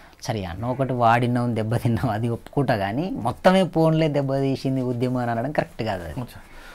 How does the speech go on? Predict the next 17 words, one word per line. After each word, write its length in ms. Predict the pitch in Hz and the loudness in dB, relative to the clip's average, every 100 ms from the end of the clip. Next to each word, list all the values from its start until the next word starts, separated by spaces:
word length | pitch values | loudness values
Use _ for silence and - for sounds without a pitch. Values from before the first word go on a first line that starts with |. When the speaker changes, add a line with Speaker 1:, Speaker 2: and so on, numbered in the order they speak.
| - - | -12 -2
Speaker 2:
అంటే 140 | - | 0
మీరు 500 | 143 160 151 147 131 | 2 2 4 4 2
సాంబశివుడు 540 | 127 139 165 175 160 | 2 0 2 2 4
గారు 140 | 160 156 | 4 2
సెట్ 240 | 147 131 | 0 2
వాడారు, 360 | 135 127 127 147 | 4 6 6 2
ఆ 40 | |
సెట్లో 360 | 151 131 139 147 | 0 -2 0 0
మీకు 180 | 135 - | 0 0
కాంటాక్ట్ 400 | 110 123 123 120 | 0 2 0 0
అయ్యారు, 220 | 117 151 | -2 0
మళ్ళీ 260 | 143 123 | 0 0
మీరు 160 | 127 113 | 0 -2
అందరు 200 | 113 123 | -2 -2
దగ్గర 240 | 113 107 | -2 -2
అయ్యారు 180 | 107 104 | -2 -4
అనుకుందాం. 380 | 101 95 90 | -6 -10 -12